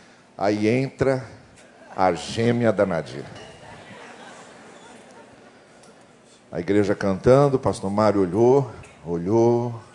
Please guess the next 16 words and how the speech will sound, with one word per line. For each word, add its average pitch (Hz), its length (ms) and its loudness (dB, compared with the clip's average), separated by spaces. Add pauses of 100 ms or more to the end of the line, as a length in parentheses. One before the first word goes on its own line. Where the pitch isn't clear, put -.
(580)
olhou, 98 600 0
olhava 95 340 6
o - 20 0
caixão, 135 720 4 (1700)
olhava 107 380 2
pra 104 160 0
frente, 123 680 -2 (2000)
aí 113 120 0
mandou 123 300 2
a - 20 6
igreja 117 320 2
cantar 113 340 2
outro 135 340 4
hino 123 200 -2
até 120 200 4
ele 120 180 0